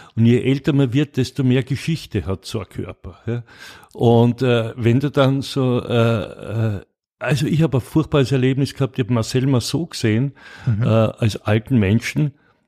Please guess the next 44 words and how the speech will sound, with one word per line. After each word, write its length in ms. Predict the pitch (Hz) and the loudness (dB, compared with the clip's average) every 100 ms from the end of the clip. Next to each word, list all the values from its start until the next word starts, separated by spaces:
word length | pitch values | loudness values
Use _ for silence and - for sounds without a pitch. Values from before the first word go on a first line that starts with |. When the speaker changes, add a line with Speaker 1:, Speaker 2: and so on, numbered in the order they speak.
| _ - _ | _ -20 _
Speaker 1:
alt, 560 | - 95 82 82 - | -8 -4 -4 -4 -6
der 140 | 107 92 | -4 0
war 240 | 98 82 - _ _ _ - | -2 -2 -12 _ _ _ -6
Ende 480 | 104 110 110 90 - _ | 2 4 4 0 -4 _
fünfzig, 500 | - 113 110 - 90 | -2 0 0 -6 -4
ja, 140 | 104 | -4
also 260 | 110 135 117 | -2 2 4
Speaker 2:
Mhm. 240 | 123 101 - | 2 -2 -4
Speaker 1:
jünger 360 | 107 107 120 | 2 4 4
als 160 | 107 113 | 2 0
ich 80 | 117 | -4
jetzt 240 | 101 - | -4 -6
bin. 160 | 98 92 - - - _ | -10 -10 -16 -18 -18 _
Aber 160 | - 107 | -4 2
ich 120 | 123 | 2
hab 80 | 117 | 4
ihm 180 | 117 92 | 2 2
damals, 340 | 101 107 117 | 2 2 2
haben 80 | 113 | 2
wir 80 | 107 | 0
gedacht, 240 | - 101 - | -2 -8 -8
der 120 | 98 | -10
ist 60 | |
schon 240 | - 110 104 | -6 -6 -6
alt. 200 | 101 - - - - _ _ | -8 -10 -20 -20 -20 _ _
Und 160 | 123 127 | 0 4
dann 180 | 127 104 | 2 4
hat 220 | 110 - | 2 2
er 100 | 123 | 2
halt 160 | 127 - | 2 0
so 120 | 127 | -4
diese 320 | - 117 - | -2 -6 -6
alten 380 | - 151 - 120 | -6 -4 2 4
Nummern 300 | 123 143 117 | 4 4 2
gespielt 560 | - - - 117 135 - | 0 -8 -2 -2 -2 -4
und 260 | 131 113 | 0 2
das 160 | 123 - | 2 0
hat 240 | 117 - | -2 0
was 220 | 135 - - _ _ | -4 -4 -14 _ _
bisschen, 460 | - 139 135 - - 113 123 117 | -10 -6 -6 -8 -8 -2 2 2
äh, 40 | - - - - - _ _ _ - | 0 -12 -20 -20 -20 _ _ _ 0
was 140 | 113 - | 0 2
Armseliges 680 | 110 117 117 120 120 110 - | 0 0 0 -2 -2 -6 -8
gehabt. 340 | 120 98 - | -10 -10 -16